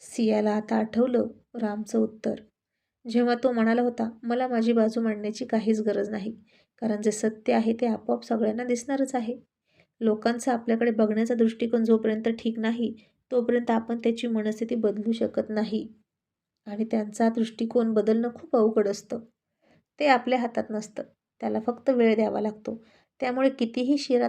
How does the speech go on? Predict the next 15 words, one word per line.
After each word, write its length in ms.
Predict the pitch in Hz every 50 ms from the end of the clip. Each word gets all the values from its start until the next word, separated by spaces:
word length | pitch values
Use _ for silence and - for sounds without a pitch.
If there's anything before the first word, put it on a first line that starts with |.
| 233 -
ताणून 220 | 240 240 226 233 240 -
ओरडून 500 | 240 233 233 226 220 226 233 233 240 226 - - _ _ _ _ _ _ -
बोललं 420 | 220 226 220 214 208 214 226 226
म्हणून 380 | 226 233 247 254 247 214 214 220 - - _ _ _ _ _ _
खोटं 360 | - - - 240 226 233 240 254
कधी 240 | 262 254 247 262 254
खरं 260 | - - 226 220 240
होत 180 | 233 247 240 233
नाही 320 | 233 233 233 226 - - - - _ _ _ _ -
आणि 160 | 226 233 233 -
खरं 260 | - 233 220 226 226
कधी 280 | 226 220 214 233 240 233
लपून 260 | 208 - - 202 202
राहत 320 | 208 208 185 208 - - 226
नाही. 200 | 208 185 214